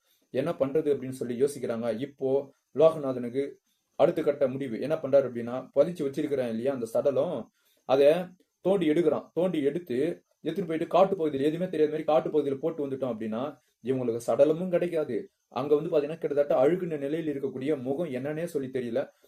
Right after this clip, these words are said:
அது மாதிரி இருந்தா அந்த நபர், இறந்த நபர் யாருன்னு அவங்களால கண்டுபிடிக்க முடியாது. அது மாதிரி பிளான் பண்ணி இவன் என்ன பண்றான் அப்படின்னா, அந்த காட்டு பகுதியில எடுத்துன்னு போயிட்டு போட்டு வந்துடுறாங்க. போட்டு வந்து, so கொஞ்ச நாள் கழிச்சு தான் அந்த நபர் வந்து பாத்தீங்க அப்படின்னா, அந்த ஆடு மாடு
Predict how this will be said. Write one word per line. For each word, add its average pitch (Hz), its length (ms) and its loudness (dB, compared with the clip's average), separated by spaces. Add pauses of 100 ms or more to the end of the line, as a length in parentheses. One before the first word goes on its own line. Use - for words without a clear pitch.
(140)
அது 156 160 6
மாதிரி 185 200 2
இருந்தா 160 220 0
அந்த 151 120 -2
நபர், 156 260 -2
இறந்த 175 220 -2
நபர் 151 200 0
யாருன்னு 165 420 0
அவங்களால 147 360 -2
கண்டுபிடிக்க 143 440 -4
முடியாது. 123 580 -2 (400)
அது 135 180 2
மாதிரி 170 200 -4
பிளான் 147 240 0
பண்ணி 139 140 -4
இவன் 123 120 -6
என்ன 135 160 -6
பண்றான் 135 300 -2
அப்படின்னா, 117 420 -6 (260)
அந்த 113 160 -2
காட்டு 156 280 0
பகுதியில 127 260 -4
எடுத்துன்னு 120 220 -6
போயிட்டு 117 460 -6
போட்டு 147 280 -2
வந்துடுறாங்க. 113 560 -4 (320)
போட்டு 175 300 0
வந்து, 156 440 -2 (100)
so 139 200 -4
கொஞ்ச 147 180 -2
நாள் 170 160 -2
கழிச்சு 143 240 -4
தான் 175 100 0
அந்த 151 140 -2
நபர் 147 300 0
வந்து 151 80 -8
பாத்தீங்க 139 260 -2
அப்படின்னா, 127 200 -6
அந்த 160 200 0
ஆடு 156 220 4
மாடு 131 440 -4